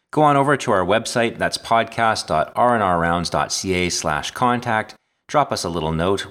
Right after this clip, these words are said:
We'd love to have a chat with you and see if we can't bring you into our little project here at R and R Round Studios and see if we can't keep this podcast going for another fifty episodes or so. Who knows? Anyway, let's get into our cases today.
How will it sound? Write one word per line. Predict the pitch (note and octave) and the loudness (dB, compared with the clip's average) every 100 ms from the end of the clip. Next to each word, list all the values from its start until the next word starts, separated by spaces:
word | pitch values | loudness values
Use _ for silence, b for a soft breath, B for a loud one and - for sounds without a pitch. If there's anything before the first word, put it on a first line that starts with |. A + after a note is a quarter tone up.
| - | -6
We'd | G#2 | -2
love | A2 C#3 | 2 0
to | - | 0
have | F2 E2 | -2 -2
a | |
chat | E2 F#2+ F2+ | -4 -2 -2
with | E2+ | -2
you | F2+ F2+ - - | -4 -4 -6 -4
and | A2+ | -2
see | - | 0
if | A2 | 0
we | G#2 | 0
can't | F#2 A2 G#2 D#2+ | -2 -2 -2 0
bring | B2 C3+ | 0 0
you | G2+ | 0
into | F2+ E2 F2 - | 0 -2 -4 -4
our | D2+ D#2 D#2 | -2 -2 -2
little | D#2 | -4
project | D#2 - D#2 E2 - | -6 -4 -4 -4 -6
here | - D2+ D#2 - | -6 -4 -4 -4
at | D#2 - | -8 -6
R | D2+ D2 | -6 -4
and | |
R | D2 D2 | -4 -4
Round | D2 D2 D2 | -2 -4 -4
Studios | - - D#2+ D2+ D2 D2+ - - - | -6 -4 -4 -2 -2 -4 -6 -8 -6
and | A2+ A2 G#2+ - | -2 -2 -4 -6
see | - | -2
if | B2+ | -2
we | A#2+ | -2
can't | - F2+ | -4 -6
keep | - A2 | -6 -4
this | G#2 - | -4 -4
podcast | G#2+ G2+ - G#2 - | -4 -4 -2 -6 -4
going | G#2 A2 | -4 -4
for | G#2 B2+ B2 - | -2 0 -2 -2
another | D#3+ E3+ E3+ | -4 -2 -2
fifty | - - E2+ | -4 -4 -4
episodes | D2+ D#2+ - D2+ | -4 -6 -6 -4
or | D#2 | -6
so. | - C#2+ D2+ - _ _ - | -4 -6 -6 -14 _ _ -10
Who | F#3+ | -4
knows? | G3 C#3+ - - _ _ _ - | -2 -2 -4 -10 _ _ _ -2
Anyway, | G3+ A2+ | 0 2
let's | A2 B2 | 0 0
get | C3 | 0
into | A#2 - | 0 0
our | G#2+ | -2
cases | F#2+ G#2 F2+ F#2 - | 0 -2 -2 -2 -4
today. | F2 B1+ | -4 -4